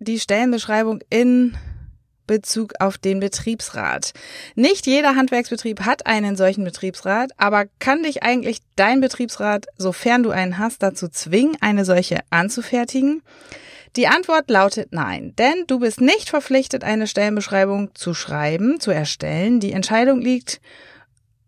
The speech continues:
ganz allein bei dir als Arbeitgeber. Das bestätigt dir zum Beispiel auch mal das Landesarbeitsgericht in Düsseldorf. Da gab es zum Beispiel mal einen Fall, dass der Betriebsrat vom Arbeitgeber forderte, eine solche anzufertigen.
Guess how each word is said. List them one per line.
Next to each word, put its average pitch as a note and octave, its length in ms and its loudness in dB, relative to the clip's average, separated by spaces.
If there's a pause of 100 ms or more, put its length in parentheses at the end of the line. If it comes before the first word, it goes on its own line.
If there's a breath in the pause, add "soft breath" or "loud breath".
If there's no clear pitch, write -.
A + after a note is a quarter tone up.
(240)
ganz B3+ 280 2
allein G3+ 320 4
bei F3+ 140 0
dir F#3 280 -2
als - 380 -4
Arbeitgeber. E3 920 -4 (720 loud breath)
Das C#4+ 300 2
bestätigt B3 560 -2
dir G3 100 0
zum F3+ 160 -6
Beispiel F#3 320 -4
auch - 160 -4
mal F3 140 -4
das E3 160 -4
Landesarbeitsgericht E3+ 1040 -2
in F4 300 -12
Düsseldorf. - 680 -4 (420 loud breath)
Da F3 140 2
gab A3+ 200 4
es - 140 -6
zum G#3+ 140 -2
Beispiel A3 260 2
mal F#3 140 -2
einen D#3 240 -4
Fall, A#3+ 420 2 (420 loud breath)
dass G#3+ 260 2
der G3+ 180 4
Betriebsrat A#3 560 -2
vom G#3+ 260 0
Arbeitgeber F#3+ 560 0
forderte, A#3 560 0
eine G3 220 -4
solche F#3 380 0
anzufertigen. D#3+ 920 -6